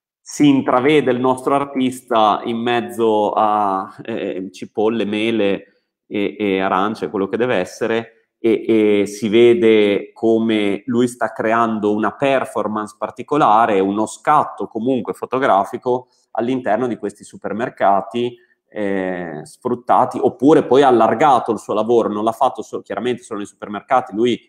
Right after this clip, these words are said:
è, è definito proprio l'artista invisibile. Guardate per esempio anche qui a Roma,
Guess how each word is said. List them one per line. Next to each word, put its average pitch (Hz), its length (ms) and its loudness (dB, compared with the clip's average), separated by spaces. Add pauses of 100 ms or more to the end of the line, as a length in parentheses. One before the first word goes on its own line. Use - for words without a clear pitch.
(280)
è, - 120 -16
è 104 160 -6
definito 117 360 -4
proprio 110 280 -2
l'artista 127 540 -2
invisibile. 113 1120 -2
Guardate 104 360 -4
per 95 80 -8
esempio 104 280 -4
anche 92 200 -8
qui 110 160 -2
a 95 80 6
Roma, 101 440 2